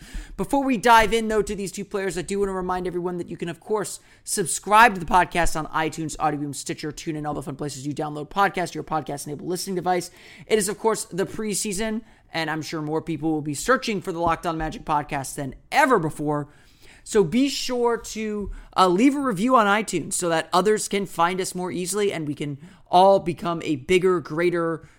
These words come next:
more fantastic Locked On Magic community. So be sure to do that as well. And of course, if you have not already, also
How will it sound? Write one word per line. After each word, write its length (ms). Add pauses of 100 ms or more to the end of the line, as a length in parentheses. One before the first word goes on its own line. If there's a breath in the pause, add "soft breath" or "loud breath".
(380 soft breath)
more 180
fantastic 760
Locked 460
On 320 (100)
Magic 600
community. 680 (260 soft breath)
So 140
be 140
sure 160
to 80
do 140
that 340
as 320
well. 160
And 100
of 80
course, 220 (280 loud breath)
if 120
you 80
have 260
not 180
already, 500
also 580